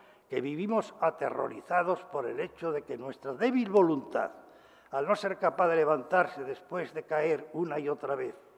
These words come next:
y por ello condenada al infierno, solo puede verse libre por la gracia de Cristo. Por, por esta gracia, y, quien es el que nos justifica en virtud de su muerte,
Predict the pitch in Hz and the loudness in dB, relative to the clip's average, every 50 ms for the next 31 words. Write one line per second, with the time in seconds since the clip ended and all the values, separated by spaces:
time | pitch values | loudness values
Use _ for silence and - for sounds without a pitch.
0 | _ - 147 - - 135 139 170 196 180 165 151 - - 143 131 113 120 135 156 | _ -16 -16 -6 -4 -2 0 0 0 0 -2 -4 -2 -4 -8 -6 -4 -4 -2 0
1 | 180 196 170 156 143 127 120 - - 180 202 220 208 214 190 190 214 - - - | 0 2 0 0 -4 -4 -8 -12 -6 0 0 0 0 0 -4 -6 -8 -8 -8 -14
2 | - - - - - - - - 285 330 330 294 208 165 - - - 165 165 151 | -20 -20 -20 -20 -20 -18 0 6 8 8 10 10 8 6 6 4 2 4 6 6
3 | 143 143 135 147 147 123 - - 139 127 151 185 185 175 180 165 - - 143 127 | 6 6 4 4 0 0 -4 -8 -8 -8 -6 -8 -8 -6 -8 -8 -6 -4 -4 -4
4 | 113 110 110 107 110 127 160 175 175 - 165 147 135 131 117 - - 110 107 101 | -2 -4 -2 -2 2 4 2 2 2 0 -6 -4 -4 -4 -6 -8 -12 -16 -16 -16
5 | - - _ _ - _ _ _ _ _ _ _ _ _ _ _ _ _ - - | -20 -20 _ _ -20 _ _ _ _ _ _ _ _ _ _ _ _ _ -20 -20
6 | - - - - - - - _ _ _ _ _ _ _ _ - 135 123 113 110 | -20 -20 -20 -20 -20 -20 -20 _ _ _ _ _ _ _ _ -8 -6 -6 -6 -10
7 | - - - _ _ - 120 117 143 170 135 - - 147 131 127 131 151 151 - | -12 -20 -20 _ _ -10 -6 -4 -4 -4 -6 -6 -6 -4 -2 -2 -2 -2 -2 -4
8 | - - 160 175 160 - 180 160 143 127 120 - 113 123 _ - - _ - _ | -8 -12 -12 -12 -12 -10 -10 -10 -8 -8 -8 -10 -12 -18 _ -20 -20 _ -20 _
9 | _ _ _ _ _ _ _ _ _ _ _ _ - 165 165 180 220 262 247 - | _ _ _ _ _ _ _ _ _ _ _ _ -6 -4 -2 0 0 -2 -2 -2
10 | - 175 180 185 180 180 - 165 156 147 143 131 - - - 151 127 - _ - | -4 -2 0 0 0 0 -2 -4 -2 0 -2 -2 -4 -6 -12 -12 -12 -12 _ -14
11 | - - - 226 277 - - - 180 208 247 - - - - - - - - - | -14 -4 4 4 4 4 4 2 2 2 2 0 -4 -14 -18 -20 -20 -20 -20 -20
12 | _ _ _ _ _ _ _ _ _ 143 139 120 107 - 123 113 - _ - 214 | _ _ _ _ _ _ _ _ _ -8 -8 -8 -8 -10 -12 -14 -12 _ -4 0
13 | 208 202 - - 151 135 131 160 190 202 208 - - - 220 202 185 185 | 0 0 0 0 -8 -6 2 4 4 4 4 0 -8 -10 -8 -8 -8 -10